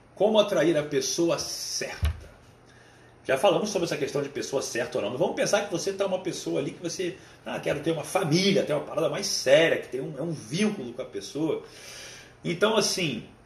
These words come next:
olha, olha, olha o nível de profundidade disso aqui, tá? Primeiramente, o que você pensa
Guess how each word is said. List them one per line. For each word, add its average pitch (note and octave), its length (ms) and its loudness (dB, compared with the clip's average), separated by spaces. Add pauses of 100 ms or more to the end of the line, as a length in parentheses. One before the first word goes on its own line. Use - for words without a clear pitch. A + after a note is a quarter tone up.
(300)
olha, A3 280 6
olha, - 280 0
olha A#3 320 4
o E3+ 140 -4
nível G3+ 300 -2
de G3 80 -8
profundidade E3 680 -4
disso B2+ 280 -8
aqui, - 220 -8
tá? - 380 -6 (1800)
Primeiramente, B3 540 4
o A3+ 60 -4
que - 120 -6
você A#3 300 -2
pensa A3 720 0